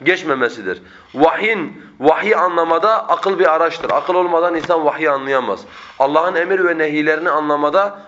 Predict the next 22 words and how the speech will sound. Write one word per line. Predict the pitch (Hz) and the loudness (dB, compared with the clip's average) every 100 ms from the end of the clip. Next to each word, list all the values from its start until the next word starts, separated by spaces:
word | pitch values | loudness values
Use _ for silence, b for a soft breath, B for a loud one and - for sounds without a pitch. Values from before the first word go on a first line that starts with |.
| B | B
akıl | 143 165 180 | 0 0 0
bir | 170 135 | 2 2
araçtır. | 147 160 - 117 | 2 0 -4 -4
Hatta | 165 170 147 | -2 0 -2
şarttır. | - 175 170 - 95 - B B | 0 0 0 -4 -6 -8 B B
İnsanın | 127 151 160 175 | -4 0 0 0
mükellef | 156 160 151 165 165 | -2 -2 0 0 0
olabilmesi | 170 160 156 156 170 | 0 0 -2 -2 -2
için | 160 165 | -6 -6
biz | 165 180 | -4 -2
ne | 202 | -2
demiştik? | 185 156 160 196 - B B - | -2 -6 -6 -8 -10 B B -2
Akıl | 135 196 | 0 2
olması | 180 143 139 139 | 2 2 -2 0
lazım | 156 156 185 185 | 0 0 -2 -6
ki | 185 196 B B B | -4 -6 B B B
insan | 143 139 185 | -4 0 0
Allah'ın | 147 147 165 175 | 2 2 0 0
emirlerine | 156 151 147 165 175 | -2 -2 -2 0 -2
ve | 160 147 | -2 -2
nehilerine | 143 143 143 143 180 185 | -4 -2 -2 0 -2 -2
karşı | 151 147 196 | -4 -2 -2